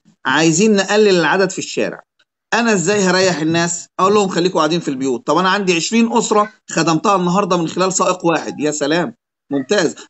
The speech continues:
أنا وفرت على نفسي إن عشرين تجمع أو عشرين أسرة تنزل الشارع النهاردة،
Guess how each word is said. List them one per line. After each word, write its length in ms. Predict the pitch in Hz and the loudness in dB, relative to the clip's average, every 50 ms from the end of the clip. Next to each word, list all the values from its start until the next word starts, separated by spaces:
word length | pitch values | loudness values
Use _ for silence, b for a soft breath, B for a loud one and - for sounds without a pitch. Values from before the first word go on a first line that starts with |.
| _ - | _ 0
أنا 120 | 165 165 170 | 2 4 4
وفرت 460 | 170 165 165 - - 226 214 - 185 | 4 2 2 0 0 0 0 0 0
على 180 | 156 165 175 | 0 0 0
نفسي 260 | 180 190 185 - - 170 | 0 -2 -2 0 0 0
إن 120 | 160 156 | 0 0
عشرين 400 | 147 143 - - 170 196 196 175 | -2 -4 -2 -2 -2 -2 0 0
تجمع 520 | 170 156 151 175 175 175 170 165 151 147 | -2 -2 0 0 0 2 2 2 2 2
أو 100 | 151 151 | 2 2
عشرين 320 | 135 131 - - 185 180 165 175 | 2 0 -2 0 -2 0 0 0
أسرة 360 | 180 180 - 196 185 185 185 _ _ _ - | -2 -2 0 0 0 0 -2 _ _ _ 0
تنزل 260 | 185 185 190 170 151 | 0 0 2 0 -2
الشارع 340 | 147 143 - 160 156 143 120 | -2 -2 -2 -2 -2 -2 -2
النهاردة، 320 | 117 107 104 104 - - | -4 -6 -8 -10 -14 -20